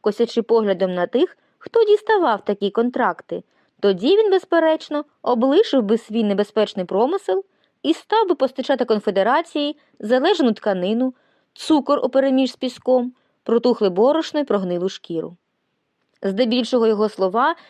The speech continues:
нічим було крити, і це найдужче дратувало. Невеликі скандали, пов'язані з урядовими контрактами, і справді вже набули деякого розголосу.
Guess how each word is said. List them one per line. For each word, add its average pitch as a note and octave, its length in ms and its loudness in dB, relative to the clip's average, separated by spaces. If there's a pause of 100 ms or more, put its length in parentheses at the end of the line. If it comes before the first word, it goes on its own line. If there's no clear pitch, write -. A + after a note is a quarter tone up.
(120)
нічим C#4+ 340 2
було G3 200 2
крити, F3 400 -6 (440)
і G#3+ 100 -6
це A#3 160 2
найдужче G#3+ 480 0
дратувало. F3+ 600 -2 (460)
Невеликі C#4+ 500 2
скандали, B3 640 0
пов'язані A3 640 0
з G3 40 -2
урядовими G#3+ 560 2
контрактами, G3+ 720 -2
і - 20 -4
справді F#4 540 2
вже C#4+ 140 2
набули G#3 360 2
деякого G3+ 480 0
розголосу. E3+ 600 -4